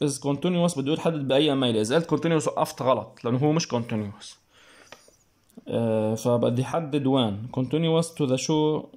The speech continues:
لأن اللي بيساوي ال f of one هي ال-، آه، طلعت ال limit as x tends to one plus.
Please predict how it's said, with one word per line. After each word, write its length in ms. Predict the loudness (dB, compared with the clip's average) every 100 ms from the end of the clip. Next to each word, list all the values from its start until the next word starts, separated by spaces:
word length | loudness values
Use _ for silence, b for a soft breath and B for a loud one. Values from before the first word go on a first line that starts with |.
| -10
لأن 420 | -6 -2 0 0
اللي 420 | -2 -2 0 0
بيساوي 460 | 0 -2 0 0 2
ال 140 | 0
f 40 | -2
of 120 | -4
one 80 | -2
هي 460 | 0 0 0 0
ال-، 340 | 0 0 -2 -4
آه، 200 | -8 -8
طلعت 340 | -4 -2 0
ال 100 | 0
limit 220 | 0 0
as 120 | -2 -2
x 180 | -4
tends 280 | -4 -4 -4
to 80 | -2
one 260 | 0 0 -2
plus. 200 | -6